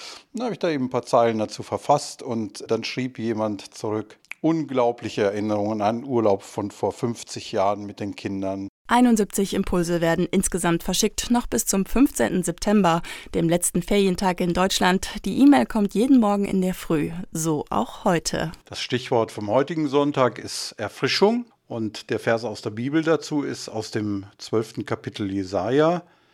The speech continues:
Speaker 1: dritte Vers. „Ihr werdet Wasser schöpfen voll Freude aus den Quellen des Heils.“ Und dann geht's eben darum, dass Verheißungen eine tolle Sache sind. Und erst recht, wenn's um sowas Grundlegendes geht wie Wasser oder wie Freude.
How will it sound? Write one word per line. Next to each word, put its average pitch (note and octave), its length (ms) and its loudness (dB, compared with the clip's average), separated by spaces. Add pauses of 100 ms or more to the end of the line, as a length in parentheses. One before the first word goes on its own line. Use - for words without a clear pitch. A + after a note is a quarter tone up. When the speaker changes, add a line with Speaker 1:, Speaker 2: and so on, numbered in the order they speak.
(260)
Speaker 1:
dritte A#2 260 -6
Vers. C3 680 -4 (260)
„Ihr G#2+ 120 -2
werdet G#2+ 320 2
Wasser A#2+ 280 0
schöpfen D3+ 400 0
voll G#2 160 -2
Freude D3 500 6
aus A#2 160 0
den A2+ 160 -4
Quellen A2 380 0
des - 240 -8
Heils.“ A#2+ 440 -2 (680)
Und A2 320 -6 (280)
dann G#2 240 -4
geht's A2 220 -4
eben A2+ 180 0
darum, G#2 320 0
dass - 420 -8
Verheißungen G#2 800 0
eine G2 200 -10
tolle G2+ 240 -2
Sache G#2 320 -2
sind. E2+ 240 -8
Und F#2 120 -12
erst F#2+ 220 -8
recht, G2+ 300 -8
wenn's G2+ 160 -6
um G2+ 120 -4
sowas G2 340 -4
Grundlegendes G#2+ 720 -2
geht - 260 -6
wie F#2+ 120 -4
Wasser A2 360 0
oder F#2+ 240 -8
wie G2 100 -6
Freude. B2+ 520 4